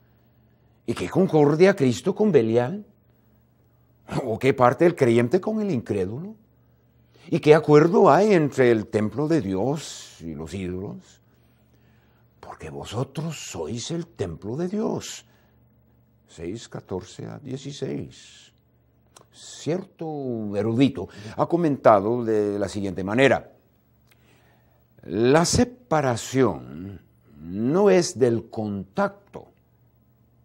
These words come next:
con lo del mundo o los del mundo, sino separación de la complicidad con lo mundano y la conformidad a ello".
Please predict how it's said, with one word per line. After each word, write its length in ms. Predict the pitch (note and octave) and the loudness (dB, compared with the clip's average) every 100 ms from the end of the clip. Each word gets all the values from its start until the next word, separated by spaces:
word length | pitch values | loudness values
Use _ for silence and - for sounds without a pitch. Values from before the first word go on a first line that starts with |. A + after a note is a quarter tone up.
| _ _ | _ _
con 180 | C3 B2 | 0 2
lo 80 | G#2+ | 0
del 160 | F#2+ | -2
mundo 420 | F#2 E2+ C#2 D#2 G#2 _ _ _ _ | -6 -8 -10 -14 -16 _ _ _ _
o 280 | C#3 B2+ G#2+ | 0 0 0
los 260 | C3 G#2 G2 | -2 -2 -2
del 120 | G2+ | 0
mundo, 360 | C#3+ F#2 F2 - - - | 0 -2 -6 -12 -20 -16
sino 480 | - F#3 F#3 F3 B2 | -6 -2 0 -2 -4
separación 1000 | G#2+ - B2+ - G#2+ G2+ F#2+ - C#3 E3 | -8 0 0 0 -4 -2 -4 -4 -4 0
de 100 | D3+ | 0
la 320 | C3 A#2+ - | 2 0 -2
complicidad 1160 | - A#2 A2 - A2+ G#2+ - A#2+ A#2 D3 G#3 G3+ | -4 -2 -2 -4 -4 -4 -4 -2 0 2 0 2
con 680 | G3+ G3+ G3+ G3+ G3 F#3+ F3 | 4 4 2 2 2 2 4
lo 100 | D#3+ | 4
mundano 600 | D#3 D3+ B2+ B2+ A#2+ - - - - - | 4 6 4 4 2 -2 -10 -20 -16 0
y 100 | C#3+ | 4
la 160 | B2 | 4
conformidad 840 | C3 A#2+ A2 G#2+ F#2+ F#2+ G#2 F#2 E2+ | 4 0 2 0 0 2 2 2 -2
a 120 | E2+ | -4
ello". 460 | F2 D#2+ - B1+ | -4 -6 -12 -20